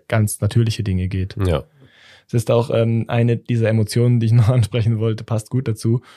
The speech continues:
Speaker 1: Das Vermissen des Stresses, der das eigene Leben zu einer Mission hin organisiert hat, nach einer großen Arbeit, Hochzeit, Ausbildung.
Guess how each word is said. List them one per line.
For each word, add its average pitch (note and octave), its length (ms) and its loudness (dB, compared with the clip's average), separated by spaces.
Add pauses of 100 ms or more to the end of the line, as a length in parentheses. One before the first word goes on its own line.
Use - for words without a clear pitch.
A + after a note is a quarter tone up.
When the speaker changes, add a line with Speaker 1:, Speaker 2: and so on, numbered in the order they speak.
(360)
Speaker 1:
Das B2 120 -2
Vermissen C3+ 400 2
des B2+ 180 0
Stresses, B2+ 500 -2
der A2 120 -2
das A2+ 140 -4
eigene A#2 320 -2
Leben A2 340 -2 (220)
zu - 120 -6
einer A2+ 140 2
Mission A#2 420 2
hin A#2 200 4
organisiert A2 640 -2
hat, A2 160 -6
nach A2+ 100 -2
einer A2 220 0
großen A2+ 380 0
Arbeit, A2 580 0 (640)
Hochzeit, G2+ 760 -2
Ausbildung. F#2+ 800 -2